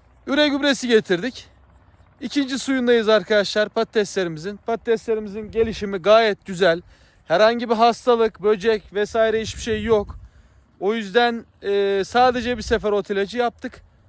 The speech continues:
Patatesler çok küçük çıkmadan daha doğrusu. Patatesleri ektikten bir ay sonra ot ilacı yaptık. Daha sonrasında herhangi bir işlem yapmadık patateslere. E, mantar ilacı olsun,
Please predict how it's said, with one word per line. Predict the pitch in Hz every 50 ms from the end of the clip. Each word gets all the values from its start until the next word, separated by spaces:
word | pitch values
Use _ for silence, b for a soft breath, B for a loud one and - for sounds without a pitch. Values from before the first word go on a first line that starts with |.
| - - - -
Patatesler | 190 190 - - 202 180 - - 196 185 180
çok | - 202 190 180 - - - - - - - -
küçük | - 214 - - 208 - _ _ _ _ -
çıkmadan | - 247 - - 226 196 180 156 156 147 143 139
daha | 143 147 147 143
doğrusu. | 151 147 147 139 - - 269 269 - b b b b b b
Patatesleri | - 185 175 - 208 196 - 214 208 208
ektikten | 202 - - - - 226 208 196 190
bir | 208 208
ay | 196 180 160
sonra | - - 180 190 214 240 254 233 - b b b b b -
ot | - 202 185 240
ilacı | 233 233 233 180 220
yaptık. | 233 233 226 _ - 254 - - _ b b b b b b - -
Daha | 233 240 233 -
sonrasında | - 214 202 196 190 - - 254 247
herhangi | 240 233 226 226 214 202 196
bir | 208
işlem | 196 - - 254 247 233 208
yapmadık | 220 233 233 - 165 156 143 139 - -
patateslere. | 147 139 - - 147 135 - - 190 208 247 254 - b b b b b b b b b - -
E, | - 160 160 156 151 147 143 143 139 135 131 135
mantar | 147 180 202 214 208 - 220 220 202
ilacı | 214 208 202 165 196 196
olsun, | 190 180 - - - 165 170 165